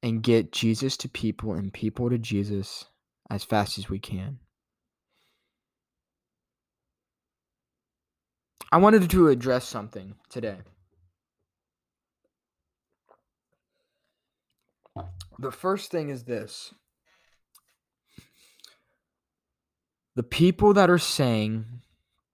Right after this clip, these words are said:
that there has to be a great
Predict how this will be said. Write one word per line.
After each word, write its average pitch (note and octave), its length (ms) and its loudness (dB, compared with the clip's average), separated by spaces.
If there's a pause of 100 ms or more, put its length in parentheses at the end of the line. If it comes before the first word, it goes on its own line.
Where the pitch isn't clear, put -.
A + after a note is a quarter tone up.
(1400)
that B2 160 -4
there C3+ 120 2
has C3+ 520 -2
to D#3 100 -4
be A2 540 -4 (500)
a A#2+ 180 2
great B2+ 880 4